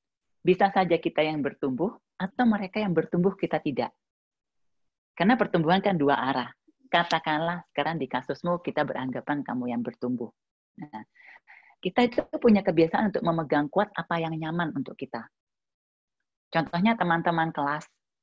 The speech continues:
kalau kita flashback dulu waktu kuli-, eh, S M A, kalau kita nyaman sama temannya, maunya kita sekelas terus.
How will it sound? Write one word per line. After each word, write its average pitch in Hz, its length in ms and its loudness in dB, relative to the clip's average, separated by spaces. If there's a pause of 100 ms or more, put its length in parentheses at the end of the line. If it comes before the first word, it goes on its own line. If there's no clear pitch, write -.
kalau 143 160 2
kita 147 300 0
flashback - 420 -4
dulu 135 220 2
waktu 135 260 0
kuli-, 135 320 -2
eh, 131 240 4 (240)
S 135 160 -4
M 131 160 0
A, 208 240 0 (400)
kalau 180 160 6
kita 196 240 0
nyaman 190 400 0
sama 175 160 -2
temannya, 185 400 0
maunya 240 320 6
kita 277 220 0
sekelas 214 340 0
terus. 233 240 2